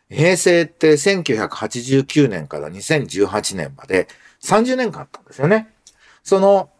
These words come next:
毎年、えー、一曲代表する曲を選んで、その社会的な意味を浮き彫りにするというような作業をやっています。なんで、音楽関係者や音楽ファンだけじゃなくて、日本社会全体を視野に入れて書いているっていうのが素晴らしいなと思って、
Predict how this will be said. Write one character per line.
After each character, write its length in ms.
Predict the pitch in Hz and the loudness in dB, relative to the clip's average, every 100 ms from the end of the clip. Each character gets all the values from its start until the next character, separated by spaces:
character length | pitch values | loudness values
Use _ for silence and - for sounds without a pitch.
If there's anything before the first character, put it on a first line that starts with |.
| 151 | 2
毎 200 | 151 185 196 | 4 2 4
年、 480 | 190 - 208 127 - | 0 2 0 0 2
え 80 | |
ー、 20 | 117 | 2
一 100 | 113 | 2
曲 240 | 139 120 | -2 0
代 200 | 123 151 139 | 2 2 4
表 160 | 147 139 | 2 0
す 140 | 143 | 0
る 80 | 135 | -2
曲 300 | 139 120 120 | 0 -4 0
を 100 | 120 | 2
選 260 | 117 120 | 2 2
ん 120 | 107 92 | -2 2
で、 260 | 156 135 - - - _ | 2 2 -4 -20 -20 _
そ 140 | - 117 | -8 -6
の 80 | |
社 160 | 107 123 | -4 -2
会 240 | 123 120 | 0 0
的 240 | 123 110 113 | 0 -6 -2
な 100 | 113 | 2
意 140 | 151 | 4
味 160 | 160 107 | 2 0
を 240 | 80 78 _ - | -4 -10 _ -16
浮 80 | - | -4
き 100 | 151 | 2
彫 160 | 170 | 4
り 80 | 175 | 2
に 160 | 170 170 | 2 -2
す 140 | 175 | 2
る 160 | 170 156 | 2 2
と 120 | 95 | 0
い 40 | |
う 20 | |
よ 60 | 82 | 0
う 40 | |
な 80 | - | -8
作 200 | - 92 | -8 -8
業 100 | 71 | -8
を 60 | - | -14
や 80 | - | -20
っ 80 | _ | _
て 260 | - - _ | -20 -20 _
い 20 | - | -20
ま 180 | - | -20
す。 220 | - - _ _ _ _ _ _ | -18 -20 _ _ _ _ _ _
な 140 | 170 180 | 0 2
ん 100 | 131 | 4
で、 380 | 127 113 73 _ _ | 4 4 0 _ _
音 120 | 151 175 | 0 2
楽 160 | 196 | 2
関 180 | 190 190 | 0 -2
係 140 | 185 202 | 2 2
者 100 | 139 | 2
や 120 | 107 | 0
音 100 | 123 | 0
楽 200 | 147 147 | -2 0
フ 80 | 196 | 0
ァ 200 | 190 175 | 2 2
ン 80 | |
だ 100 | 131 | 0
け 100 | 123 | 0
じ 60 | 110 | -2
ゃ 60 | 104 | -4
な 120 | 104 | -6
く 60 | |
て、 160 | - 107 | -6 -8
日 80 | 127 | -2
本 160 | 202 | 0
社 140 | 214 214 | 2 2
会 180 | 160 101 | 2 2
全 260 | 120 160 | 0 0
体 220 | 170 180 | 0 2
を 80 | 180 | 2
視 160 | 165 180 | 2 0
野 80 | 151 | 0
に 140 | 110 | -2
入 80 | 92 | -2
れ 120 | 90 | -2
て 120 | 92 95 | -2 -2
書 100 | 92 | -2
い 60 | |
て 120 | - - | -2 -10
い 60 | |
る 80 | 147 | -12
っ 0 | |
て 180 | - - | -18 -18
い 40 | |
う 40 | 82 | -8
の 60 | |
が 160 | 117 185 | -2 -2
素 140 | - | 0
晴 100 | 123 | -2
ら 80 | 92 | -2
し 140 | - 92 | -6 -6
い 40 | |
な 160 | 87 87 | -2 -2
と 100 | 80 | -2
思 140 | 90 | -4
っ 20 | |
て、 260 | 85 - 95 | -2 -2 -2